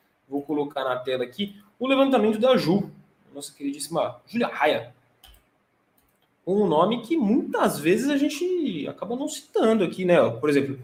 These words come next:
o Cauê vem, acaba sendo muito mais citado do que o Matheus Araújo, por exemplo.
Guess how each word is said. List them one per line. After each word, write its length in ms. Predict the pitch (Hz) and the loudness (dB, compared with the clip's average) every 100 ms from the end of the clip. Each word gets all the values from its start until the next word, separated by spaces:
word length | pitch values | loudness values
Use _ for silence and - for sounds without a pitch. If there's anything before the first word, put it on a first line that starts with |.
| - | -18
o 60 | - | 0
Cauê 420 | 190 151 180 240 | 4 8 8 6
vem, 360 | 147 131 120 | 4 0 0
acaba 240 | 120 135 131 | -4 -6 -6
sendo 200 | - 135 | -6 -8
muito 220 | 135 135 | -10 -8
mais 140 | 131 | -8
citado 240 | 123 139 170 | -4 -2 -2
do 100 | 190 | -2
que 60 | |
o 40 | 208 | 0
Matheus 320 | 175 165 151 | 0 2 4
Araújo, 520 | 143 123 143 143 - | 8 8 6 4 -2
por 120 | 127 | -4
exemplo. 360 | 117 110 107 - | -4 -2 -4 -6